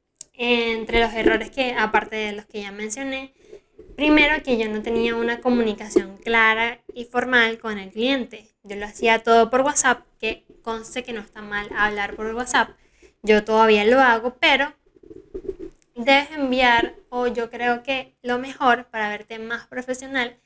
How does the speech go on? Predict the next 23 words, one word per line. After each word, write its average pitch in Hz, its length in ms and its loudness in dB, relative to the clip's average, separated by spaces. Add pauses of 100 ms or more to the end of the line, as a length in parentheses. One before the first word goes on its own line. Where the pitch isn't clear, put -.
(240)
es 233 140 -12
que - 100 -14
envíes 254 500 -2
todo 226 260 2
por 214 160 -8
correo. 226 480 0 (360)
De 233 80 0
esta 240 180 0
forma 247 380 -2
quedan 262 280 -2
los 277 140 -2
soportes 285 560 2
ahí 294 400 -2 (340)
y 240 140 -4
las 240 300 -6
pruebas 247 400 0
de 214 100 -20
que 202 140 -20
tú 208 100 -20
enviaste 202 420 -20
toda 214 220 -4
la 214 60 -8
información. 202 680 -18